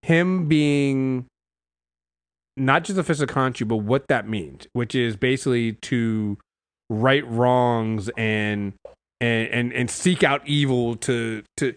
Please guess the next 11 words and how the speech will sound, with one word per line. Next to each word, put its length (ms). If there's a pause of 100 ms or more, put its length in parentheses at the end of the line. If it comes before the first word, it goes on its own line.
(200)
again, 240
it 120
just 200
feels 260
so 140
Batman, 640
but 300 (680)
now 420
it's 160
not 340
like 360